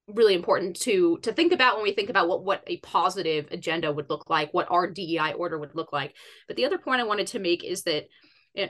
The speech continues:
there's been a lot of talk of peak wokeness, um, which I think is ridiculous, right? Um, that this order would come out that establishes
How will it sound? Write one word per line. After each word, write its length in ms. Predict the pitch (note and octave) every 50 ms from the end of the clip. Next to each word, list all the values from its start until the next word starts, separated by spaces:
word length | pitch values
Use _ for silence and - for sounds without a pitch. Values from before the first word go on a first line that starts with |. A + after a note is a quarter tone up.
| - -
there's 200 | - C4+ B3+ A#3+
been 120 | A#3+ D#4+ F4
a 40 | D4+
lot 140 | C#4 C4
of 80 | G3+ F#3+
talk 300 | - - F3 F#3+ - -
of 160 | F#3 - - _ -
peak 240 | - - - A3 -
wokeness, 880 | - - D#3 D#3+ D#3 F3 - - B3+ C4 C#4+ C#4+ - - - - - - -
um, 200 | G3+ G#3 F3 D3+
which 120 | E3+ - -
I 60 | -
think 160 | A#3+ G3+ G3+
is 160 | - - -
ridiculous, 680 | G#3 D3 - D#3 E3 - - A#3+ B3 C#4 C#4+ - - - -
right? 240 | - G#3 G#3 A#3+ - -
Um, 360 | - G3 G3 F3+ E3 E3+ F3+ F3+ _ _ _ _ _ _ _ _ _ -
that 260 | G#3 G3 G#3+ G3 F#3+
this 220 | F3+ A#3+ B3+ - -
order 400 | - E3+ F3 F#3+ G3 G#3 G#3+ G#3
would 160 | G#3 F#3+ F3+
come 220 | - - G3 F3+
out 320 | D#3+ D#3+ D#3+ E3 E3 D#3+ - - - - _ _ _ -
that 120 | G#3 F#3+
establishes 800 | F3 F3 - - - - E3 E3+ G#3+ G#3+ G#3+ G3+ - G3+ F#3 F3